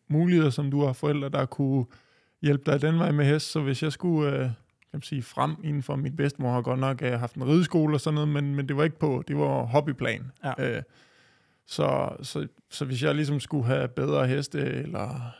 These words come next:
Speaker 1: ja, blive bedre til det her, så vi havde ikke råd til at bare købe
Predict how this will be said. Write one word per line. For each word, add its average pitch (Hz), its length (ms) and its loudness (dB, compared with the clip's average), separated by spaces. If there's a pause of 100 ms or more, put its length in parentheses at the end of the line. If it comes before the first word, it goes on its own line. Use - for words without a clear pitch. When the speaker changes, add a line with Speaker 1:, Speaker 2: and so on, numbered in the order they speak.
(380)
Speaker 1:
ja, 127 120 -8 (160)
blive 156 180 2
bedre 143 300 2
til - 160 -8
det 147 140 0
her, 143 160 -2
så 143 520 -2 (140)
vi 160 80 4
havde 151 120 4
ikke 156 140 -2
råd 151 160 2
til 156 120 -2
at 143 200 0
bare 139 200 -2
købe 160 340 4